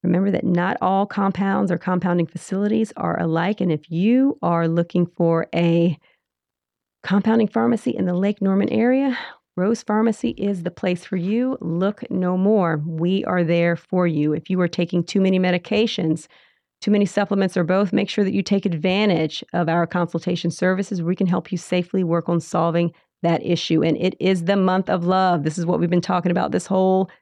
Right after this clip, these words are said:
segment. Why not support it by using a very popular supplement that we have at Rose Pharmacy called Libido Health?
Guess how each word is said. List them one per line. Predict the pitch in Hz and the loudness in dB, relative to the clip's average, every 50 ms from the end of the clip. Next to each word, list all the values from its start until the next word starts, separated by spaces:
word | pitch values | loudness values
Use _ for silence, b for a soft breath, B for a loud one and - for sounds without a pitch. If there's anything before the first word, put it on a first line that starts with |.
| B - | B -12
segment. | - - - 202 208 202 202 190 165 - | -6 -2 0 0 0 2 2 0 0 0
Why | - 165 165 180 185 208 | 0 0 0 2 2 2
not | 214 220 208 208 | 2 0 0 0
support | - 226 202 - - 208 208 | -2 -4 -4 -2 0 2 2
it | 196 165 | 2 2
by | 196 190 | 0 0
using | 190 185 185 196 185 196 - | 2 2 2 2 2 0 0
a | 185 185 185 | 2 0 0
very | 170 165 190 190 190 190 190 | 2 2 2 2 4 2 2
popular | - - - 180 175 180 - 196 190 190 | 0 -2 -2 -2 -2 0 0 0 2 0
supplement | 180 - 190 180 - - 170 165 160 156 - | 0 0 -2 -2 0 0 0 2 2 0 -2
that | 175 175 | -4 -4
we | 180 170 | -2 -2
have | 156 165 180 151 | 0 0 0 0
at | 151 156 | 0 0
Rose | 175 170 170 165 - | 2 0 0 0 -2
Pharmacy | - 180 175 170 170 170 - 175 | -2 -2 0 0 0 0 -2 -4
called | - - 180 180 165 | -2 -2 -2 0 0
Libido | 180 175 160 185 185 190 196 196 196 | 0 -2 0 0 2 2 2 2 2
Health? | 165 190 196 196 175 151 - - | 2 2 2 2 0 0 -4 -6